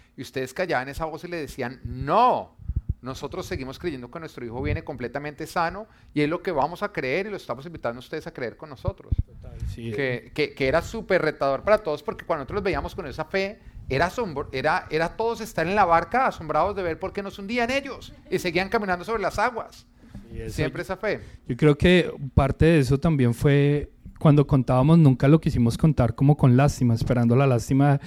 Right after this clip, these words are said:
Speaker 2: de las personas, no por creernos algo diferente, sino que les decíamos, "Queremos que ustedes nos apoyen, pero no llorando, sino creyéndole al Señor". O sea, no, no escuchen esto porque siempre empezamos a hablar y no, el niño tal cosa, y la gente empezaba a llorar y uno,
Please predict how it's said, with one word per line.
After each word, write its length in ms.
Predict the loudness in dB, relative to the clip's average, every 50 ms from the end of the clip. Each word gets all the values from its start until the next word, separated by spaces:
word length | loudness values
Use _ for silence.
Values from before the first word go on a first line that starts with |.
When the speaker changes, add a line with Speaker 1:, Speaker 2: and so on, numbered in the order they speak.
| -10 -18 -18 -20 -20 -20 -20 -2 2
Speaker 2:
de 80 | 4
las 120 | 6 6 6
personas, 380 | 6 6 6 8 8 8 8
no 140 | 8 8 8
por 180 | 8 6 6 6
creernos 460 | 6 8 10 10 10 10 8 8 10
algo 180 | 10 10 10 8
diferente, 420 | 8 8 8 8 8 6 6 6
sino 300 | 6 8 8 8 6 6
que 300 | 6 8 8 10 10 8
les 160 | 6 6 4
decíamos, 380 | 4 4 4 4 4 4 4 2
"Queremos 380 | 0 0 2 2 4 2 2 2
que 100 | 2 0
ustedes 440 | 0 2 4 4 4 4 4 2 2
nos 200 | 2 4 4 4
apoyen, 400 | 6 6 6 6 6 6 2 2
pero 200 | 4 6 6 8
no 140 | 8 8
llorando, 560 | 8 8 8 6 6 6 4 4 4 4 2 2 -2 -10 -20 -20 -20 -20 -20 -20 -10
sino 300 | 2 6 8 10 10 8 8
creyéndole 680 | 6 6 8 10 10 12 12 12 12 12 10 8 6 4
al 100 | 4 2
Señor". 360 | 2 2 4 4 4 4 4
O 40 | 4
sea, 540 | 2 2 2 4 4 4 2 2 2 0 -2 2
no, 220 | 6 6 8 8
no 160 | 10 10 10
escuchen 460 | 10 8 8 8 8 8 10 8 8
esto 240 | 8 8 8 6 6
porque 240 | 6 6 6 6 4
siempre 380 | 4 6 8 6 8 6 6 4
empezamos 420 | 4 4 4 4 4 4 6 6
a 60 | 6
hablar 400 | 8 8 8 6 6 6 4 2 -2 -6 -16 -18 -18 -2 2
y 80 | 6 8
no, 260 | 10 12 12 12 12
el 160 | 12 12 10
niño 240 | 10 10 10 8 8
tal 200 | 8 6 2 4
cosa, 280 | 6 6 6 8 8 6
y 40 | 6
la 140 | 6 6 4
gente 260 | 4 2 2 2 2
empezaba 300 | 2 2 4 4 6 6
a 40 | 6
llorar 260 | 6 4 4 4 6
y 60 | 6
uno, 340 | 6 6 6 4 2 0 -4